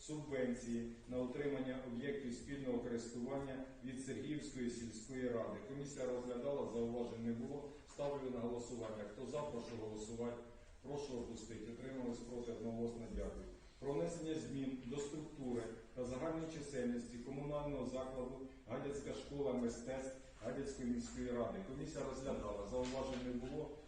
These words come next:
Ставлю на голосування як рішення нашої сесії. Хто за, прошу голосувати. Прошу опустити. Утримались, проти, одноголосно. Дякую. Про надання дозволу комунальному підприємству «Гадяч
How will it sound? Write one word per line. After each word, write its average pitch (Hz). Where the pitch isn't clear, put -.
Ставлю 135
на 127
голосування 131
як -
рішення 117
нашої 113
сесії. 110
Хто 135
за, 151
прошу 117
голосувати. 107
Прошу 139
опустити. 117
Утримались, 123
проти, 120
одноголосно. 117
Дякую. 107
Про 139
надання 143
дозволу 143
комунальному 143
підприємству 135
«Гадяч 120